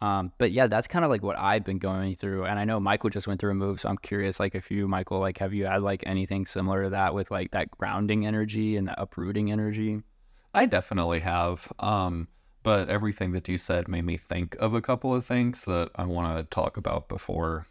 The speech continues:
Speaker 2: getting into my own experience with it. So you were talking about being uprooted, um, your grounding being in your physical environment instead of within you. It made me think of a couple of things of, like,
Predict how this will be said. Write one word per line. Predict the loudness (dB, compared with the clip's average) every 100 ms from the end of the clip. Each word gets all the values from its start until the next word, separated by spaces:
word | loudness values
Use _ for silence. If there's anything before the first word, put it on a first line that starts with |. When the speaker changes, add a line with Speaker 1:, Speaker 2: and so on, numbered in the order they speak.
| _
Speaker 2:
getting | -2 0 0
into | -2 -2
my | -2 0
own | -2
experience | -4 -6 -4 -2 -2 -2 -2
with | -4 -2
it. | -4 -4
So | -4 -2 0 2 0 -2
you | -4 -4
were | -2
talking | 0 0 0
about | -2 -2
being | -2 -2 0
uprooted, | -2 -2 -2 0 0 0 -4 -8
um, | -2 0 0 -2 -6 -8 -20 -12 -2
your | -2
grounding | 0 0 0 0 0 -2
being | -2 -2 -2
in | -2 -2
your | 0 -2
physical | -2 -4 -2 -4 -2 -2 -2 -2
environment | -4 -2 -4 -4 -4 -4
instead | -4 -4 -4
of | -4
within | -4 -4 -4 -2 0
you. | 0 0 2 0 -2 -14 -16 -4
It | 2
made | 2
me | 2
think | 0 0 0
of | 0 2 0 -4 -8 -2
a | 0
couple | 2 0 -4
of | -4
things | -6 -4 -4 -4
of, | -4 -4
like, | -2 -2 -4